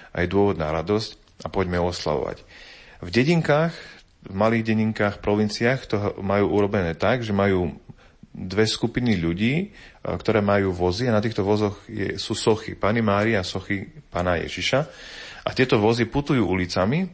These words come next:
až pri kostole sa, sa stretnú a tam vlastne anjel zaspíva Regina Coeli Laetare a je obrovská radosť. Všetci vchádzajú do kostola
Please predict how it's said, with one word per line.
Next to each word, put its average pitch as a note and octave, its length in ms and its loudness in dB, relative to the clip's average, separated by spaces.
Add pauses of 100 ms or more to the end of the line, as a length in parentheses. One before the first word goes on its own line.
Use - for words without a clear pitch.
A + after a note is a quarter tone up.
(120)
až - 240 -2
pri G#2 160 -2 (140)
kostole D3 580 2
sa, F#2 400 -2 (220)
sa - 240 -8
stretnú B2+ 720 -6 (440)
a - 120 -12
tam G#2 280 0
vlastne F#2 480 -2
anjel F#2 400 0
zaspíva F2 640 -2 (160)
Regina F2+ 400 -2
Coeli E2 240 -6
Laetare A2 520 2 (400)
a E2+ 120 -2
je G2 80 4
obrovská A2+ 480 0
radosť. A2+ 360 2 (420)
Všetci - 320 -4
vchádzajú F#2 480 0
do G2 160 2
kostola F#2 560 0